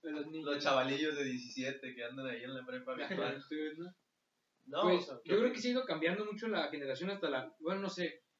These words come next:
Speaker 1: yo creo que cambiando en el aspecto de que a lo mejor los problemas de antes, que lo, la gente que tenía problemas antes, ya no son problemas a-, ahora, pero los problemas de ahora no existen antes, ¿sí me explico? O sea, por ejemplo, ¿qué podría haber sido un problema, no sé, para mi mamá?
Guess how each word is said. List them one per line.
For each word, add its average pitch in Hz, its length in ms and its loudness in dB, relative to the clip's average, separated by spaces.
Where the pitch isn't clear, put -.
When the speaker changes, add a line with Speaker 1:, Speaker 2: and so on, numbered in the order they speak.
Speaker 1:
yo 180 260 2
creo 240 240 2
que 247 220 -6
cambiando 160 400 0
en 208 80 -4
el 175 80 0
aspecto 147 440 -6
de 170 160 -2
que 127 360 -6
a 143 100 0
lo 151 100 4
mejor 160 240 2
los 208 100 0
problemas 165 460 2
de 165 120 6
antes, 185 500 -2
que 170 140 4
lo, 180 180 4
la 170 160 4
gente 196 260 -2
que 202 80 0
tenía 160 200 -2
problemas 190 360 -2
antes, 202 240 -6
ya 165 140 4
no 185 80 6
son 190 120 -2
problemas 185 440 0
a-, 143 180 -2
ahora, 160 460 2
pero 147 160 0
los 139 100 -6
problemas 151 340 -2
de 151 60 0
ahora 147 200 4
no 147 60 -2
existen 139 340 -8
antes, 135 260 -10
¿sí 147 80 -20
me 151 60 -20
explico? 180 300 -10
O 143 100 0
sea, 180 160 2
por 170 100 4
ejemplo, 151 460 -2
¿qué 175 140 4
podría 202 300 4
haber 196 140 4
sido 196 140 -2
un 190 60 -4
problema, 190 380 2
no 170 100 -2
sé, 160 140 -4
para 127 240 -2
mi 123 80 -8
mamá? 120 420 -6